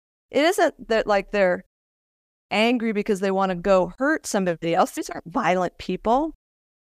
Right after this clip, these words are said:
but they're frustrated and they need to be able to express and, and have that voice to say, "This is not okay." And all you people around here who continue to glorify this person and, and s-, continue to enable them and give them the kind of power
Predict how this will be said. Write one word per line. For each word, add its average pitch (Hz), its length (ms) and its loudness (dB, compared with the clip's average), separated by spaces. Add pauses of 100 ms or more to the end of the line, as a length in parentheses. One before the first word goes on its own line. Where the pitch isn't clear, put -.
but 226 180 0
they're 233 120 2
frustrated 226 640 0
and 180 100 -4
they 190 60 -2
need 202 160 -2
to 214 60 -4
be 202 120 -4
able 196 160 2
to 180 60 0
express 220 880 -2
and, 190 260 -2
and 180 160 -2
have 226 420 -4
that 220 200 0
voice 196 320 -2
to 196 100 -12
say, 220 560 0 (360)
"This 320 180 -4
is 349 120 -6
not 277 220 6
okay." 277 760 -2 (380)
And 226 140 -2
all 269 160 2
you 285 120 -2
people 247 380 -2
around 220 420 0
here 254 340 0
who 214 340 -2 (380)
continue 240 400 0
to 220 100 4
glorify 214 640 2
this 226 200 -4
person 233 520 0
and, 175 180 -6
and 175 220 -2
s-, - 120 -16
continue 233 540 -2
to 220 160 -4
enable 185 500 0
them 226 220 0
and 170 120 -4
give 202 200 0
them 208 160 0
the 185 80 -2
kind 202 240 0
of 185 100 -2
power 202 600 -2